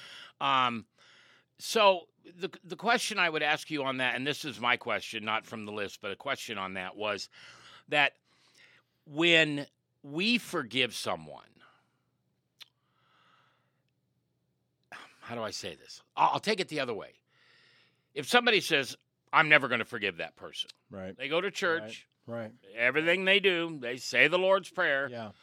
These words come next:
Speaker 1: "But I'm never gonna forgive that person." Or they know that what they've done is wrong,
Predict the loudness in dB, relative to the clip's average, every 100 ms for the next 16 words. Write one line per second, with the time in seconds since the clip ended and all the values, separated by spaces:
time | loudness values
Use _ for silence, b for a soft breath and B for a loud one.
0 | b 0 2 2 0 -2 -2 8 8 8
1 | 0 -4 -6 -4 -4 -4 -10 -12 -14 -14
2 | -18 _ B B B 4 4 4 2 0
3 | -4 b b b 4 6 4 4 6 6
4 | 4 0 2 -2 0 -4 -4 -2 -2 -2
5 | -4 -6 -4 0 0 0 -4 -8